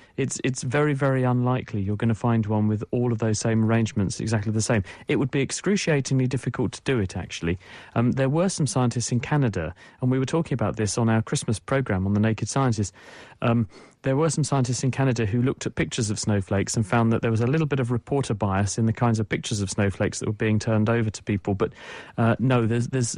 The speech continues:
there's not really any evidence that there are gonna be two that are the same because there's so many degrees of freedom in how the molecules can organise themselves.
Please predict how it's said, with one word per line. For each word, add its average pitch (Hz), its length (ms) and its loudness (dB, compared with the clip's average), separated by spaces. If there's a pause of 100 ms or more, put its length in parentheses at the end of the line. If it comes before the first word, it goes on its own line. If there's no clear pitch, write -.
there's 127 200 0
not 151 180 0
really 139 300 2
any 104 140 2
evidence 107 460 0
that 120 200 -2
there 123 140 0
are 120 40 0
gonna 123 200 2
be 120 160 -2
two - 220 -2
that 120 180 2
are 135 100 2
the 117 100 2
same 95 360 -2
because 110 260 -2
there's 117 140 -2
so 127 180 0
many 120 160 2
degrees 113 380 0
of 110 80 -2
freedom 117 340 -2
in 104 60 2
how 104 160 0
the 110 80 2
molecules 110 500 0
can 120 120 0
organise 90 420 -2
themselves. 87 440 -2